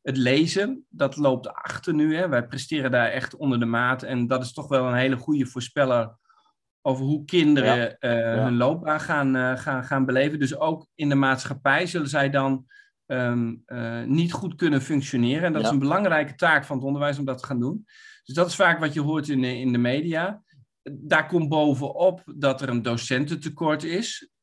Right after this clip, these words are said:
Speaker 1: Daar komt bovenop dat, eh,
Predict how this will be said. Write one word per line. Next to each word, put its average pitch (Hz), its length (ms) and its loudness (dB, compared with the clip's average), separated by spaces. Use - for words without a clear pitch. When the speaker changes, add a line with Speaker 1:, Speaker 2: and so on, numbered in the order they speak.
Speaker 1:
Daar 131 320 0
komt 139 180 2
bovenop 131 680 0
dat, 123 420 2
eh, 113 460 -4